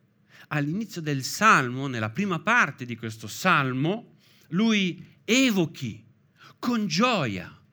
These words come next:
un intervento divino da parte del Signore che lui ha atteso con pazienza.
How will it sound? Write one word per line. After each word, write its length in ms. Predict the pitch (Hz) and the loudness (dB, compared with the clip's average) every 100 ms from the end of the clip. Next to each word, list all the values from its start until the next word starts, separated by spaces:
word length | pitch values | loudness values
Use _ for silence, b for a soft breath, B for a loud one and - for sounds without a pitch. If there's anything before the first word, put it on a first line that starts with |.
| _ _ B B - | _ _ B B -2
un 200 | 220 233 | 2 4
intervento 1160 | 262 247 254 233 220 277 262 208 233 226 208 - | 4 2 2 2 4 2 2 -2 0 0 -2 -8
divino 880 | 143 175 196 254 277 151 104 82 - _ _ | -6 -2 2 2 2 0 -2 -8 -14 _ _
da 200 | - 127 | -8 -6
parte 520 | 160 180 180 185 185 | 2 2 2 0 0
del 180 | 175 190 | 0 -2
Signore 680 | - 196 202 240 233 147 113 | -2 -6 -4 -2 0 -2 -2
che 140 | 139 | -2
lui 160 | 160 175 | -2 0
ha 80 | 156 | 0
atteso 720 | 156 - 240 247 165 127 113 | -2 -2 0 2 0 -4 -10
con 360 | 110 151 175 170 B B | -6 -4 -4 -6 B B
pazienza. 1040 | - 180 185 - 233 233 160 131 - 80 | -10 -8 -8 -4 0 2 2 0 -6 -12